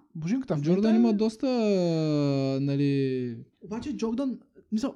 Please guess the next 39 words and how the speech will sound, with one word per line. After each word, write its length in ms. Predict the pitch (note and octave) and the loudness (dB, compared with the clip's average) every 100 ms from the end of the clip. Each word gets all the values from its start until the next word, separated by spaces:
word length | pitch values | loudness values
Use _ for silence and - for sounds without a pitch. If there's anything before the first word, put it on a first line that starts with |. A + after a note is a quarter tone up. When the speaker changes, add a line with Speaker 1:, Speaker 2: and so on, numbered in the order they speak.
| - | -6
Speaker 1:
добре, 300 | F3+ G#3+ - E3+ | -2 -2 -2 -8
знам, 220 | F#3 G3+ | -6 -6
че 120 | G3 | -4
няма 160 | G3 F#3 | -4 -2
никакво 220 | F#3 - | -4 -6
сравнение, 420 | F3 D#3+ E3 D#3+ | -6 -4 -2 -2
обаче 340 | F3 F3 E3+ F3 | -6 -8 -8 -8
той 160 | F3+ | -6
е 40 | E3+ | -6
най-лесният 520 | E3+ E3 D#3+ D#3+ D3 | -6 -6 -6 -8 -10
пример, 260 | D#3+ D3 | -6 -6
който 260 | C#3+ D3+ D3+ | -4 -6 -6
мога 120 | C#3+ | -8
да 100 | C#3 | -8
кажа, 140 | C#3+ C3+ | -8 -10
защото 400 | D3 E3+ E3 C3 | -8 -10 -8 -8
Speaker 2:
Нека 260 | C3+ B2+ | -8 -4
Speaker 1:
всеки 240 | C3+ B2+ B2+ | -4 -4 -6
Speaker 2:
да. 40 | |
Speaker 1:
знае 260 | C3 E3+ D#3+ | -6 -4 -4
кой 160 | E3 D3+ | -2 -2
е 40 | |
Джордан, 380 | D3 D3+ C#3+ C3+ | 0 -2 -4 -10
брат. 200 | C3 C3 _ _ _ _ _ - | -14 -18 _ _ _ _ _ -14
Speaker 2:
Добре. 320 | A2 G2+ B2 F3+ _ _ - | -10 -10 -10 -14 _ _ -4
Speaker 1:
Или, 340 | G#3+ A3 - - _ - | -2 -2 -4 -14 _ -8
а, 220 | F#3+ - - _ | -8 -8 -14 _
по-добър 400 | F#3 F#3 G#3 A3+ | 0 0 0 -4
пример, 360 | - A#3 F#3 E3+ - - | -4 -4 -4 -8 -14 -10
а, 100 | E3 D#3+ D#3 D3 C#3+ | -6 -4 -4 -6 -10
Майк 440 | C#3 - C#3+ D#3 | -14 -14 -10 -10
Тайсън. 300 | G#3 A3+ A3 - _ _ _ _ _ _ _ _ _ - - _ - _ _ | -8 -10 -12 -16 _ _ _ _ _ _ _ _ _ -20 -20 _ -20 _ _
Speaker 2:
Да. 280 | F#2+ G2 G#2 G#2+ _ _ _ _ _ _ _ _ _ | -10 -8 -8 -12 _ _ _ _ _ _ _ _ _
Speaker 1:
Ти 60 | G3+ | -2
Speaker 2:
Или 80 | D3 | 2
Speaker 1:
представяш 380 | C#3 C#3+ C#3+ C#3 | 4 4 4 2
си 200 | E3+ - | -2 -6
Тайсън, 400 | C4 C4+ C#4 G3 | -6 -6 -6 -6
брат, 220 | B2 | -8